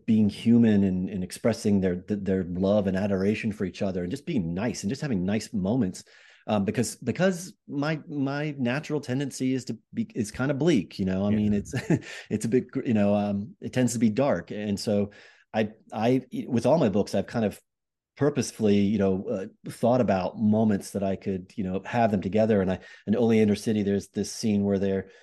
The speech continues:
Speaker 1: you know, having this picnic on the beach, you know, Joe and, and, and Diana and Hester, and they're kind of, the three of them are just having, like, a, like three people might, you know, uh, just a, a, you know, a, a, a man and woman and a young girl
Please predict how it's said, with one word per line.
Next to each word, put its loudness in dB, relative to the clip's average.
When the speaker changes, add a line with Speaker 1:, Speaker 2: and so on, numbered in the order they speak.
Speaker 1:
you -2
know, 2
having 2
this 2
picnic -4
on -2
the -2
beach, -2
you -4
know, -2
Joe 0
and, -4
and, -8
and -4
Diana 0
and -6
Hester, -4
and -2
they're 2
kind -2
of, -4
the 0
three 2
of 4
them 4
are 4
just -6
having, -4
like, -2
a, -2
like -2
three 4
people 2
might, 2
you -6
know, -2
uh, -2
just -20
a, -4
a, -8
you 0
know, -2
a, -4
a, -6
a -6
man 2
and 2
woman 4
and 2
a 2
young 0
girl 2